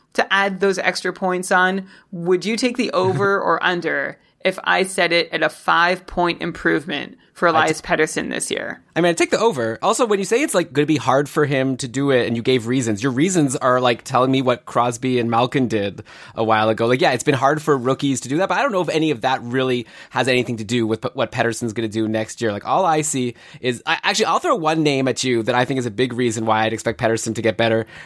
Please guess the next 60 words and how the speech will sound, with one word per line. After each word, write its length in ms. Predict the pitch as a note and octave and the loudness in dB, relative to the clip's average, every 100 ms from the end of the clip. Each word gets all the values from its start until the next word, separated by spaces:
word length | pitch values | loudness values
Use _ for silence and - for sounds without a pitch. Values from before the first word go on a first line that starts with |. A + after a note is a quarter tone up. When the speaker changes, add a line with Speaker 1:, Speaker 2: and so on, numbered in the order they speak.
| - | -4
Speaker 2:
and 120 | A2+ | 0
that's 200 | G3 - | 2 0
Quinn 280 | - E3+ D#3 | 0 2 4
Hughes, 400 | E3+ D#3+ G2 B2 | 2 0 0 0
right? 140 | C#3 | 2
He 180 | C3+ C4+ | 2 2
was, 240 | G3 E3+ | 2 2
in 100 | E3 | 2
a 80 | D#3+ | 2
rookie 320 | C3+ F3 E3+ | 2 0 0
season, 380 | D3+ F3 E3 B2 | -2 0 0 0
was 120 | A#2 | 0
already 300 | - B2 B2 | 2 0 0
so 240 | A#2 B2 A2+ | -2 -2 0
great. 360 | A#2+ A2+ A#2+ - - - | 2 2 0 -6 -20 -6
So 100 | D3 | 0
I 140 | D#3+ | 0
feel 120 | A3+ | 2
like 200 | F3+ - - - | 0 0 -10 -16
Hughes 520 | - F#3+ D4 C4+ D#3+ - | -6 0 2 0 -6 -10
should, 480 | - F3 C#3+ - - - | -2 -2 -2 -10 -12 -2
even 220 | A#3 B3 | 0 2
if 60 | |
he 60 | G3 | 2
doesn't 180 | E3+ D#3 | 2 4
get 100 | D3 | 4
more 140 | D3 | 2
points, 360 | - E3 C#3+ A#2 | 2 0 0 2
like, 80 | B2+ | 0
I 60 | |
feel 140 | C3 C#3+ | 2 0
he's 140 | A#2+ | -2
gonna 140 | B2+ | -4
mature 340 | B2 A#2 - B2+ | -2 -2 0 0
and 100 | A#2+ | 2
be 80 | B2+ | 0
a 40 | |
more 140 | B2+ | 0
helpful 240 | B2 B2+ C3 | 0 -2 -2
player. 160 | C#3+ | 2
Like, 180 | C#3 A#2+ | 2 2
J 140 | A#2+ D#3 | 0 -2
T 140 | D#3 | 0
Miller 360 | C3 C#3+ D3 D3 | 0 2 4 2
and 120 | C3+ | 2
Pettersson 320 | C#3+ C#3+ C3+ | 0 -2 -4
did 100 | C3+ | -4
so 80 | D3 | 0
well 140 | C#3 | 0
together. 200 | D#3 D3+ | 0 0
I'm 120 | F#3+ | 0
looking 180 | B3+ A#3 | 0 0
at 80 | G#3+ | -4
just 120 | C#3+ | -6
the 100 | B2+ | -8
players 300 | - E3 G3 | 0 0 2
around 280 | D3+ B2 A#2 | 0 0 0
him 200 | A#2+ B2 - - - | -2 -4 -8 -8 -2
are 100 | C3 | 0
fantastic. 760 | C#3+ B2+ B2+ G#2 - G#2 A2 | 2 0 0 -2 -2 -6 -6